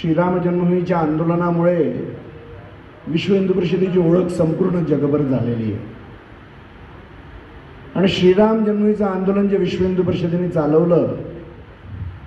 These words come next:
ते हिंदू अस्मितेचं आंदोलन होतं. या मागच्या दीड हजार वर्षाच्या संघर्षामध्ये जे प्रचंड नुकसान हिंदू समाजाच्या आणि आपल्या देशाचं झालं,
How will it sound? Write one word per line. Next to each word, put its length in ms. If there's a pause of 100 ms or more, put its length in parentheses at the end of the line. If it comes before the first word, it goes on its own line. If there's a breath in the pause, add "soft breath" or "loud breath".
(380)
ते 120
हिंदू 460
अस्मितेचं 600
आंदोलन 500
होतं. 280 (1800)
या 100
मागच्या 400
दीड 300
हजार 320
वर्षाच्या 480
संघर्षामध्ये 1120 (1800)
जे 80
प्रचंड 520
नुकसान 500
हिंदू 260
समाजाच्या 680
आणि 80
आपल्या 280
देशाचं 460
झालं, 440